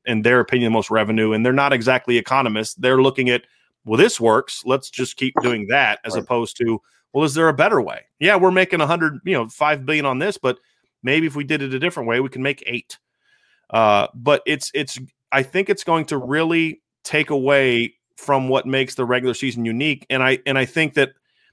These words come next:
Speaker 1: you and I grew up in an era where we would get all these cross-country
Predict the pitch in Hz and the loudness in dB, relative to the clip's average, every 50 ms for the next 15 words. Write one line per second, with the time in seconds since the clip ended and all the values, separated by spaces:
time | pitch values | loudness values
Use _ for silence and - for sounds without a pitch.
0 | _ _ _ _ _ _ 139 151 214 226 208 190 185 170 139 156 165 151 165 - | _ _ _ _ _ _ -2 0 2 4 4 4 2 2 2 2 2 2 2 0
1 | 147 139 139 147 156 156 151 139 127 120 127 131 131 131 123 113 117 147 190 196 | 0 0 2 2 4 4 4 4 2 2 2 2 2 2 0 0 -2 0 0 0
2 | 165 135 117 156 196 196 - 139 143 143 135 131 120 - - - 156 156 151 139 | 0 0 0 0 0 2 2 2 2 2 2 -2 -4 -6 -6 -2 0 2 2 0
3 | - - - 156 156 143 - 151 139 127 110 | -2 -6 -6 -6 -6 -6 -6 -6 -6 -6 -8